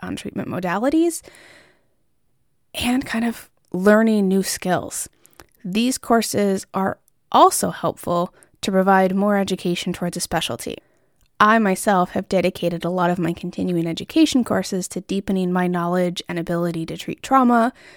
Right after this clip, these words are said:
disordered eating, and body image issues. Counseling is generally retrospective, meaning it's focusing on healing from the past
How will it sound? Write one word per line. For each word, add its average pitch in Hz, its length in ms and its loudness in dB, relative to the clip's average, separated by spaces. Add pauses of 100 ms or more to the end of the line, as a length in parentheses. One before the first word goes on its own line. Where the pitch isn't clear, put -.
(160)
disordered 175 440 -6
eating, 214 680 0
and 175 100 -8
body 165 260 -4
image - 260 -10
issues. - 520 -12 (960)
Counseling 302 640 2
is 214 200 2
generally 180 460 0
retrospective, - 920 -6 (100)
meaning 185 400 0
it's - 220 -6
focusing 196 480 -2
on 170 160 0
healing 196 500 -2
from 160 240 -8
the - 120 -10
past 254 540 -2